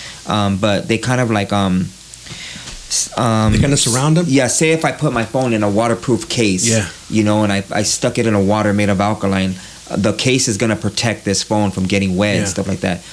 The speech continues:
Speaker 1: So that's how the, the, the, the mucus works in your body. It's, it's,
Speaker 2: Oh,
Speaker 1: it's
Speaker 2: shit.
Speaker 1: considered, like, acidic.
Speaker 2: Yeah.
Speaker 1: It, um, it, it protects it,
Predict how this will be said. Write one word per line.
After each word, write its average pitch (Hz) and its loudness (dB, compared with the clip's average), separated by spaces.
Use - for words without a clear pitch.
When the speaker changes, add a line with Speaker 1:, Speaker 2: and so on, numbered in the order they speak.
Speaker 1:
So 101 2
that's 110 0
how 135 2
the, 107 2
the, 92 0
the, 104 -2
the 107 2
mucus 107 2
works 104 0
in 98 2
your 92 0
body. 92 0
It's, - -6
it's, - 0
Speaker 2:
Oh, - -2
Speaker 1:
it's - -2
Speaker 2:
shit. - -6
Speaker 1:
considered, 104 2
like, 95 0
acidic. 92 -2
Speaker 2:
Yeah. 104 -4
Speaker 1:
It, 104 2
um, 95 2
it, 95 2
it - -4
protects - -2
it, - -6